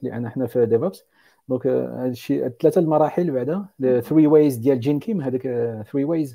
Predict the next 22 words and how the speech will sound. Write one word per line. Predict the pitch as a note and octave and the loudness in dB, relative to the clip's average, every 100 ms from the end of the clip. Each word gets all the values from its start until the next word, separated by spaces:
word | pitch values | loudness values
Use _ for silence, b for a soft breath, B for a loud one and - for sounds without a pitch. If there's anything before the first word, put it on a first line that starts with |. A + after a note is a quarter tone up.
| _ | _
ديالو، | A#2 C3 G3 - _ _ _ _ C3+ | -6 -4 -4 -10 _ _ _ _ -2
راه | C3+ C3 B2+ B2 - | 0 0 -4 -10 -8
فين | D3+ D3+ | -2 0
ما | F#3+ F3 - _ _ _ - - - | 0 -2 -10 _ _ _ -20 -18 -2
اي | F3 F3+ | 0 2
واي | E3+ F#3 | 2 2
تقدر | F#3+ E3+ | 2 -2
تحط | D3 - - - | -2 -6 -10 -10
فيه | - C3+ C3+ | -2 -4 -2
اي | C3 A#2 | -4 -6
اي. | G#2+ - _ _ | -10 -12 _ _
كاين | A#2+ | -8
بزاف | A#2 D#3 | 0 2
ديال | C#3+ | 2
اليوز | C3 - | -2 -2
كيسز | B2+ C3 A#2+ | -4 -4 -6
ديال | A#2+ G#2+ | -6 -4
اي | G#2 G#2+ - A2+ G#2+ | -4 -6 -8 -10 -10
اي. | A2+ - _ _ _ - | -14 -18 _ _ _ -18
هادشي | G#2 B2+ | -8 -6
اللي | B2 | -4
مزيان. | G#2+ G#2 | -4 -6